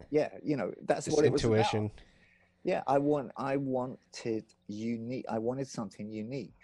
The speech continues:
Speaker 1: I wanted us to be unique. I didn't want us to be just another glam rock band or just another punk band. Or I wanted us to be, we might end up doing movie soundtracks. We might end up being in movies, which John did. I ended up doing some soundtracks, you know. Um,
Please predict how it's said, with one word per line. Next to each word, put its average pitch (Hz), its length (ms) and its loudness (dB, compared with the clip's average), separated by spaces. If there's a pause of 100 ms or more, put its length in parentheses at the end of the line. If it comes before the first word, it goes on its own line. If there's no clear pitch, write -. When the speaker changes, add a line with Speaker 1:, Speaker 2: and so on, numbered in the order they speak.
(120)
Speaker 1:
I 123 100 -2
wanted 131 320 -2
us 104 200 -6
to - 100 -6
be 123 80 -2
unique. 117 600 -4
I 104 60 -2
didn't 135 220 -4
want 120 120 -4
us 110 120 -4
to 117 100 -2
be 113 220 -2
just 131 200 -6
another 123 300 0
glam 123 320 0
rock 120 240 -2
band 107 220 -2
or 95 60 -6
just 123 220 -6
another 117 240 -2 (120)
punk 127 360 -6
band. 117 300 0
Or 104 100 2 (220)
I 131 80 0
wanted 131 300 2
us 117 140 -4
to - 60 -8
be, 120 300 0 (340)
we 151 120 0
might 135 160 2
end 135 180 0
up 120 220 0
doing 131 360 0
movie 151 220 4
soundtracks. 110 640 -6
We 110 80 -8
might 110 180 -4
end 113 160 -4
up 113 220 -4 (200)
being 170 320 4
in 95 120 -4
movies, 90 380 -8
which - 200 -8
John 104 280 0
did. 123 180 0
I 110 120 -2
ended 104 180 -2
up - 100 -16
doing 107 180 -6
some 107 380 -8
soundtracks, - 500 -8 (300)
you 95 80 -8
know. 110 220 -8 (100)
Um, 110 380 -2